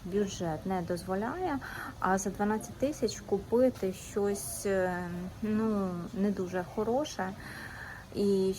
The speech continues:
щоб, ем, воно працювало, і хвилюватися, не дай Бог, щоб не зламалося, то вирішили поремонтувати хороший телефон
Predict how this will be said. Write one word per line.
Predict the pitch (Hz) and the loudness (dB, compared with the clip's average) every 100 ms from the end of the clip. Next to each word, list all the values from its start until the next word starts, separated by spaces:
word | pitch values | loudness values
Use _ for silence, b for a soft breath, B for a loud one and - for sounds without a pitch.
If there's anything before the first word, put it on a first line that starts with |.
| - | -2
щоб, | 190 180 - B B B | -2 -2 -2 B B B
ем, | 220 190 190 190 185 185 185 180 185 - - - | 6 6 6 4 0 -2 -2 -2 -4 -8 -10 -8
воно | 185 196 196 | -2 2 2
працювало, | 196 196 - 240 277 330 311 294 277 262 | 0 -6 -6 0 2 2 2 2 2 0
і | 202 185 185 180 175 175 175 170 170 165 170 165 - 127 - - - - - - - - - - - 175 196 - - B B - | -2 0 0 0 -2 -2 -2 -2 -2 -2 -2 -4 -4 -4 -4 -4 -4 -6 -8 -10 -10 -10 -8 -6 -6 -4 -4 -6 -12 B B -4
хвилюватися, | 220 233 226 196 202 - | 6 8 8 4 2 2
не | 240 214 | 6 8
дай | 196 190 | 8 6
Бог, | 185 190 | 6 2
щоб | - 185 | 0 0
не | 185 190 | 2 2
зламалося, | 202 214 277 302 254 - 202 - B B B B B B - | 2 2 2 2 0 0 -4 -4 B B B B B B -2
то | 233 | 2
вирішили | 208 202 214 - 180 180 - | 4 4 2 0 0 0 0
поремонтувати | 190 185 180 175 175 196 254 - 190 185 180 - - - 196 | 0 0 -2 -2 0 2 2 0 -2 -2 -4 -8 -8 -4 -4
хороший | - 190 180 185 - | 0 0 0 -2 -4
телефон | 214 226 - 320 | -4 -4 -2 0